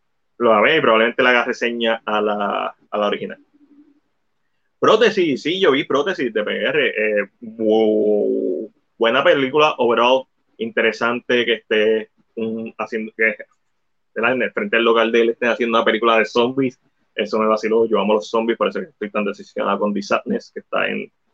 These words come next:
Shudder, este, y, y esa, esa película, overall,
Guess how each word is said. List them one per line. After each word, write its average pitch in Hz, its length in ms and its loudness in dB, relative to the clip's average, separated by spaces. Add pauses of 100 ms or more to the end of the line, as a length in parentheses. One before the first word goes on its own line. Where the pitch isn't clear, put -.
Shudder, 117 360 2 (460)
este, 104 800 -2 (500)
y, 110 1080 -2 (320)
y 127 180 -2 (260)
esa, 147 400 -2 (120)
esa 151 200 0
película, 147 640 2 (320)
overall, 120 460 2